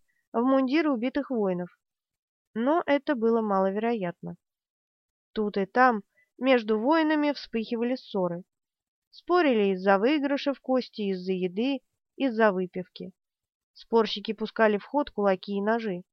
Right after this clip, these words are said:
Кэлен видела, как одного человека под хохот зрителей пырнули в живот.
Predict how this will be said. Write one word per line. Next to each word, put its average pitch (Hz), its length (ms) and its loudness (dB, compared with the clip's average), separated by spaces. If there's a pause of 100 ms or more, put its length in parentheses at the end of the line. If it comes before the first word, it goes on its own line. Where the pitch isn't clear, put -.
(560)
Кэлен 220 420 2
видела, 202 500 -2 (320)
как 233 200 2
одного 262 420 2
человека 240 580 2
под 208 200 2
хохот 240 360 -2
зрителей 254 520 2
пырнули 208 520 0
в 214 60 -4
живот. 254 360 0